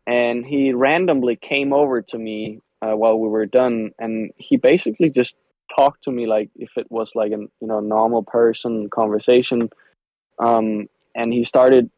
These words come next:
learning me, or t-, like, talking, telling me that I should start learning using the rear brake and so on, and he went even out on track with me and rode, like, behind me and, and,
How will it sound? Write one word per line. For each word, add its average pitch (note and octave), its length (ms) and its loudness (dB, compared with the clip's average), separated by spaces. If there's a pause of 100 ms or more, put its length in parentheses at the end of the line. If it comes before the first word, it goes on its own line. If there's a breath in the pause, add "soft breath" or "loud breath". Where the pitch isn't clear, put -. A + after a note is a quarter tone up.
(100)
learning B2+ 500 0
me, A#2 360 -10
or B2 180 -8
t-, - 160 -16
like, B2 260 0 (160)
talking, C#3 480 -2 (380)
telling F#3 320 0
me B2+ 140 -8
that A2+ 140 -6
I A2+ 120 -8
should A2+ 280 -16
start B2 360 -4 (960)
learning A#2+ 480 -4
using A#2 340 -6
the G#2+ 100 0
rear A#2+ 240 6
brake B2 460 4
and A2+ 200 -8
so A#2+ 140 -2
on, A#2+ 200 -2
and A2 160 -10
he A2 80 -4
went B2 320 0
even A#2+ 380 0
out A#2 200 4
on A2 160 -8
track A2+ 340 2
with A#2+ 240 0
me B2 240 0
and A2 160 -8 (440 soft breath)
rode, C3 320 6 (640)
like, A2+ 260 -4
behind B2+ 420 -4
me B2 220 -4
and, A2 340 -8
and, G#2+ 540 -8